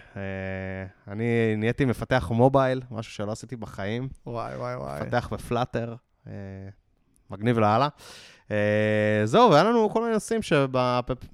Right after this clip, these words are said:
Speaker 2: אם כבר מדברים על דברים
Speaker 1: כן.
Speaker 2: שלא עשית בחיים, אני רוצה לדבר על משהו מעניין.
Speaker 1: יאללה.
Speaker 2: אמנם קצת, אה, old news, אבל עדיין, אה, פייסבוק לפני איזה כמה זמן שינו את השם שלהם למטא.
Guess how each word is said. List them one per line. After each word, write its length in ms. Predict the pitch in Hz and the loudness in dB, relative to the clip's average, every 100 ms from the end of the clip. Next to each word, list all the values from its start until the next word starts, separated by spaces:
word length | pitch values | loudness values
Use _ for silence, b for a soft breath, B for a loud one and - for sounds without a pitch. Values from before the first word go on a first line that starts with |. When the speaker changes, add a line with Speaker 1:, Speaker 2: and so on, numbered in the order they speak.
| - - 160 | -20 -10 -8
Speaker 2:
אם 60 | |
כבר 120 | 185 | -6
מדברים 280 | 311 156 185 | 0 2 2
על 60 | 226 | 0
דברים 300 | 131 135 202 | 0 2 2
Speaker 1:
כן. 60 | |
Speaker 2:
שלא 280 | 143 127 123 | 2 2 2
עשית 200 | 165 - | 0 -2
בחיים, 580 | - 147 - 147 254 262 | -4 -4 -2 -2 -2 -4
אני 140 | 151 147 | -2 0
רוצה 240 | 139 190 208 220 220 214 214 214 214 | 0 0 0 0 0 -2 -2 -4 -2
לדבר 200 | 214 247 | -2 0
על 160 | 320 294 | 0 -2
משהו 160 | 233 190 | -2 0
מעניין. 420 | 170 156 147 156 160 | 0 0 0 -2 -4
Speaker 1:
יאללה. 320 | 120 151 180 160 - | -2 -2 -4 -6 -2
Speaker 2:
אמנם 240 | 135 170 | 2 2
קצת, 280 | - 185 151 | 0 -4 0
אה, 680 | 127 120 120 120 120 120 135 | 2 2 2 2 0 -2 2
old 260 | 147 135 | 4 4
news, 360 | 120 110 131 160 - | 2 2 2 0 -6
אבל 180 | 110 123 | -4 -2
עדיין, 420 | 151 214 220 135 107 - | -2 -4 -4 -6 -10 -12
אה, 120 | 107 | -10
פייסבוק 460 | 110 165 208 175 151 | -4 0 0 -2 -6
לפני 220 | 127 131 | -4 -4
איזה 160 | 131 120 | -4 -4
כמה 220 | 123 117 | -4 -4
זמן 240 | 107 104 | -2 -4
שינו 300 | 107 113 110 | -2 -2 0
את 120 | 135 131 | 0 0
השם 360 | 113 - 101 | -2 -4 -8
שלהם 360 | 98 104 107 131 | -6 -6 -4 -4
למטא. 340 | 156 220 - | -2 -2 -4